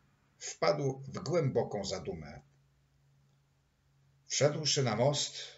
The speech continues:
zatrzymał się u balustrady i zaczął patrzeć w wodę.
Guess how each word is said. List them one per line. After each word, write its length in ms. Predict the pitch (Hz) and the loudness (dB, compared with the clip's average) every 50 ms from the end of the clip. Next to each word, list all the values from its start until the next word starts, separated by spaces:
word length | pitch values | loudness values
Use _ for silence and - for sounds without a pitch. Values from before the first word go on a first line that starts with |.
| - _ _ _ _ _ _ _ _ _ _ - | -20 _ _ _ _ _ _ _ _ _ _ -8
zatrzymał 600 | - - 107 104 - - - 120 110 110 107 101 | -4 -4 0 0 0 0 2 0 0 0 0 0
się 400 | - - - 113 104 107 120 - - | 0 2 2 4 4 4 2 0 -2
u 220 | 117 117 107 104 | -4 -4 -4 -2
balustrady 880 | - 110 110 110 107 104 - - 123 117 113 117 113 113 120 123 123 127 - - - _ _ _ _ _ _ _ _ _ _ _ _ - | 0 0 0 0 0 -2 0 4 4 6 6 6 6 4 2 0 0 -2 -6 -8 -16 _ _ _ _ _ _ _ _ _ _ _ _ -6
i 220 | 120 117 117 110 | -4 -4 -2 -2
zaczął 480 | 95 92 120 120 117 - 123 117 107 - | 0 2 2 2 4 2 0 0 0 2
patrzeć 480 | - 113 104 - - 113 104 92 - | 0 0 2 2 0 0 0 -2 -4
w 220 | 92 82 101 95 - | -6 -6 -8 -6 -2
wodę. 400 | 110 104 90 - - 71 67 | -2 -2 -2 -2 -6 -10 -10